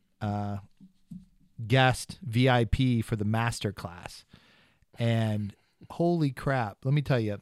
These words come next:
now you've been in the industry for eighteen years. I've heard multiple times people have come to me, contacted me.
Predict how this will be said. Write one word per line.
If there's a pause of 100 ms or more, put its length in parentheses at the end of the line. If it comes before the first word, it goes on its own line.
now
you've
been
in
the
industry
for
eighteen
years. (1000)
I've
heard
multiple
times
people
have
come
to
me,
contacted
me.